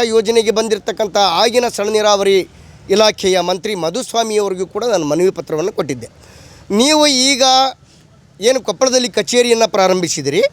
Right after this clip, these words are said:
ಪ್ರತಿ ತಿಂಗಳ ಐವತ್ತು ಸಾವಿರ ಅದಕ್ಕೆ ಬಾಡಿಗೆ ಇದೆ. ಇಲ್ಲಿ ಸುಸಜ್ಜಿತವಾಗಿರ್ತಕ್ಕಂಥ ಕಟ್ಟಡ ಇದೆ, ಬೇಕಾದಷ್ಟು ಆವರಣ ಇದೆ. ಈ ಕಚೇರಿಯನ್ನು ಮೊದಲಿನಂತೆ ನೀವು ಮತ್ತೆ ಅದೇ ಕುಷ್ಟಗಿಯಲ್ಲಿ ಇರಬೇಕು ಅಂತಕ್ಕಂಥದ್ದನ್ನು ನಾನು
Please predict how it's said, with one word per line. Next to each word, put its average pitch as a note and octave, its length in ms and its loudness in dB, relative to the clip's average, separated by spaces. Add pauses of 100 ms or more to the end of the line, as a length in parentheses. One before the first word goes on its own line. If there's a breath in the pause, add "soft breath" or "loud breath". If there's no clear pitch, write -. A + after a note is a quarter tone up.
(440 soft breath)
ಪ್ರತಿ C#4+ 300 -2
ತಿಂಗಳ C#4 360 0 (100)
ಐವತ್ತು B3 400 0
ಸಾವಿರ A#3+ 440 2 (680)
ಅದಕ್ಕೆ G#3 320 0
ಬಾಡಿಗೆ F#3+ 520 2
ಇದೆ. B2+ 220 -8 (360 soft breath)
ಇಲ್ಲಿ C#4 360 2 (280)
ಸುಸಜ್ಜಿತವಾಗಿರ್ತಕ್ಕಂಥ B3 1200 -2 (180)
ಕಟ್ಟಡ G3 260 -4
ಇದೆ, F3+ 440 0 (320 soft breath)
ಬೇಕಾದಷ್ಟು C4+ 500 0
ಆವರಣ A3 420 4
ಇದೆ. F3 360 0 (340 soft breath)
ಈ C4 200 0
ಕಚೇರಿಯನ್ನು G#3+ 840 0
ಮೊದಲಿನಂತೆ G#3 680 -2
ನೀವು F#3+ 180 -2
ಮತ್ತೆ F3+ 260 -4
ಅದೇ F#3 340 2
ಕುಷ್ಟಗಿಯಲ್ಲಿ G3 580 -6
ಇರಬೇಕು F3 420 -6
ಅಂತಕ್ಕಂಥದ್ದನ್ನು D#3+ 800 -6
ನಾನು E3 200 -2